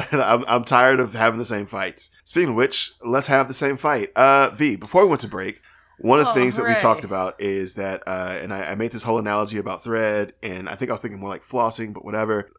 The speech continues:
Speaker 1: Like, you know, a rope being pulled back and forth. Like, you know, when you play, uh, like, tug of war, all the teams
Speaker 2: Yeah.
Speaker 1: on one side, uh, and all the teams on the other side pulling back and forth. And at the, at the, the flag that's determining, you know, who wins, there's a lot of back and forth and herky jerkiness, and it feels like a lot. But if you're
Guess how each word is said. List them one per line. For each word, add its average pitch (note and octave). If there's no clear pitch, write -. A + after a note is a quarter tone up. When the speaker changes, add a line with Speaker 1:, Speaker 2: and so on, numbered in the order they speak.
Speaker 1:
Like, A#2
you C3
know, A#2+
a A#2
rope B2
being G#2+
pulled A#2
back G#2+
and A2
forth. A#2
Like, B2
you D3+
know, C3+
when A2+
you A#2
play, G#2+
uh, F#2+
like, G2+
tug B2
of F#2+
war, F#2+
all A#2
the A#2
teams A#2
Speaker 2:
Yeah. G#2
Speaker 1:
on -
one A#2
side, A2
uh, F#2
and F#2
all G#2+
the -
teams G2+
on F#2
the -
other A2
side G2+
pulling A#2
back G2
and F#2+
forth. G2
And G2
at G2
the, F#2+
at G2+
the, F#2
the -
flag C3+
that's G#2
determining, A2
you G#2
know, F#2
who A#2
wins, G#2
there's A2
a G#2
lot A#2+
of G2+
back B2
and G#2+
forth A2+
and F#2+
herky A2+
jerkiness, G#2
and G2+
it G2
feels A2+
like F#2+
a G2+
lot. A#2+
But G#2
if F#2+
you're G2+